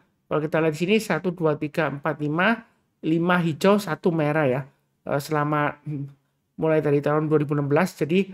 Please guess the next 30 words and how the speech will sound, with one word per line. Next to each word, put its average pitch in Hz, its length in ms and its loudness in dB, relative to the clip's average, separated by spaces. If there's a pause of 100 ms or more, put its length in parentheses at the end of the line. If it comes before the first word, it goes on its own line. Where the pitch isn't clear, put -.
(340)
eh, 151 160 0
probabilitasnya 165 720 0
memang 202 240 4
masih 175 360 -4
cukup 170 280 -4
bagus 139 360 -4
ya, 131 100 -6 (220)
seperti 147 280 -2
itu 147 200 2
ya. 143 60 -2 (380)
Em, 139 320 -2
apakah 175 320 -2
bakalan 156 320 2
koreksi? 170 360 0
Pak 170 120 2
Suntar, 196 280 0
karena 156 200 -2
sebelumnya 180 560 -2 (320)
hijau 151 240 0
terus, 220 480 0
eh, 147 340 0 (100)
belum 147 240 2
tentu 160 240 2
ya. 143 200 2 (460)
Tapi 151 220 -4
yang 175 120 0
penting 175 200 0
di 170 80 -4
sini 185 200 0
adalah, 170 360 2